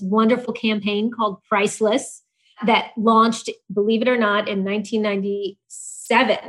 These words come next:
which is, you know, right before I started. I run North America marketing and communications now. I started as a manager at MasterCard and, and sort of worked my way up to this. And, uh, it's been just a wonderful, wonderful ride. And it's a, it's an amazing company.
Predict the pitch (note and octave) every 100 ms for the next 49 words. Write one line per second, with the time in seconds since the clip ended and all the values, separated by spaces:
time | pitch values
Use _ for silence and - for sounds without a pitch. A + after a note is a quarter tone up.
0 | - G3 G3+ - G3 F#3 F3+ - - G#3+
1 | F#3+ F3+ - - A3 A3 A#3 A3 G3 F#3+
2 | - G3 G3 F3+ F3 - A#3 B3 B3+ B3+
3 | B3+ - A3+ A3 A3 A3+ A#3+ A#3 A3+ A3+
4 | G#3+ G3+ G3+ G#3+ G#3+ G#3 F#3+ G#3+ G#3+ G#3
5 | A#3 C4+ B3 G3 E3 D#3+ F3 - F#3+ G3
6 | G3 G3 F#3+ F3+ A3 G3+ F3 E3+ F#3+ G3
7 | F#3+ G#3+ - - F3 E3+ E3+ F#3 - G3
8 | F#3 F#3 F3+ F#3+ F3+ F#3+ F#3 F3+ F3 F3+
9 | - F#3+ F3+ F3 - G3 G3 F3+ F3 E3+
10 | G3 F3+ F3 E3+ E3+ - - F#3+ - G3+
11 | G3 G3 F#3+ G#3+ - G3+ F3 F#3+ G3+ G3+
12 | G3+ F#3+ F3+ F3 E3+ F3+ E3 E3 E3+ E3
13 | E3+ F3+ E3+ E3 E3+ - _ C#3 - F3+
14 | F3 F3 G3+ D#3+ G#3 G3 F#3+ F#3+ G3 G3+
15 | G3 G#3 G#3+ D#3 -